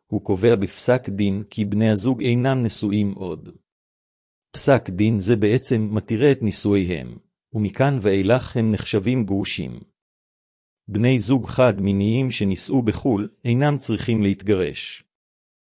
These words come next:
בני זוג חד-מיניים אינם צריכים אפילו התרת נישואין. גם אם בני הזוג נישאו בחו"ל ונרשמו שם כנשואים, מדינת ישראל אינה מכירה בנישואיהם,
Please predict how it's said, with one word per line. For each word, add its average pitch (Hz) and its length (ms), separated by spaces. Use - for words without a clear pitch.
בני 113 340
זוג 117 300
חד-מיניים 110 920
אינם 120 340
צריכים 127 460
אפילו 131 360
התרת 120 400
נישואין. 92 600
גם 156 240
אם 98 160
בני 107 220
הזוג 104 340
נישאו 135 340
בחו"ל 127 420
ונרשמו 104 540
שם 123 280
כנשואים, 92 680
מדינת 110 420
ישראל 120 480
אינה 131 340
מכירה 117 420
בנישואיהם, 87 840